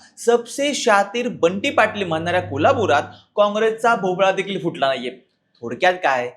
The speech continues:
लोकसभेच्या निकालानंतर सातव्या आसमानावर पोहोचलेल्या महाविकास आघाडीला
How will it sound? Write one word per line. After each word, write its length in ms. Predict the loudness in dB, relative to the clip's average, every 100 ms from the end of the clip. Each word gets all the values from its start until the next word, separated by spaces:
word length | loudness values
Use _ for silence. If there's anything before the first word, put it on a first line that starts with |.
| _ _ 0
लोकसभेच्या 680 | 4 4 4 2 2 2 0
निकालानंतर 680 | 2 0 0 -4 -2 -2 -2
सातव्या 640 | 0 0 0 -4 0 2
आसमानावर 480 | 0 -4 -10 -8 -8
पोहोचलेल्या 640 | -4 -4 0 -2 0 -2
महाविकास 680 | -4 -8 -8 -6 -4 -4 -2
आघाडीला 440 | 0 2 2 0